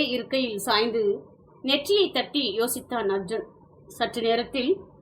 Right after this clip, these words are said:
மீண்டும் ராஜேஷிடம் வந்தவன், "ராஜேஷ், சந்தோஷ்க்கு இந்த மாதிரி பெண்களை ஏமாற்றும் போது வீடியோ எடுக்கும் பழக்கம் இருக்குதா?" என்று கேட்க, ராஜேஷின் முகமும் பிரகாசம் அடைந்தது. "ஆமா சார்,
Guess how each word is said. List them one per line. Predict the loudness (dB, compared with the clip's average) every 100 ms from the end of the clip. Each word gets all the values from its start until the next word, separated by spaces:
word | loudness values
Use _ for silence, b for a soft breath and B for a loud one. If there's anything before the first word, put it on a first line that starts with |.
| B 4
மீண்டும் | 6 6 4 2
ராஜேஷிடம் | 0 0 0 0 0 -2 -2
வந்தவன், | -2 -2 0 0 -2 -4 -2
"ராஜேஷ், | 0 0 0 -2 -8 -20 -20 -18
சந்தோஷ்க்கு | 2 6 6 4 -2 -2 -2 -2
இந்த | -2 0
மாதிரி | 2 2 0 0
பெண்களை | 0 2 2 0 2
ஏமாற்றும் | 2 2 0 -2 -4
போது | -4 -2 -2
வீடியோ | -2 2 4 4
எடுக்கும் | 2 -2 -4 -4 0
பழக்கம் | 0 2 2 0
இருக்குதா?" | -2 -4 -4 -6 -4
என்று | -2 -2
கேட்க, | -2 -4 -2 -2 -2 -6 -18 -20 -20 -20 -20 -4
ராஜேஷின் | 4 6 6 4 4 2 2
முகமும் | 0 0 0 -2 -6
பிரகாசம் | -4 -2 0 0 -4 -2
அடைந்தது. | -2 0 -2 -4 -8 -20 -20 -20 -20 -20 -8 2
"ஆமா | 4 6 4
சார், | 0 -4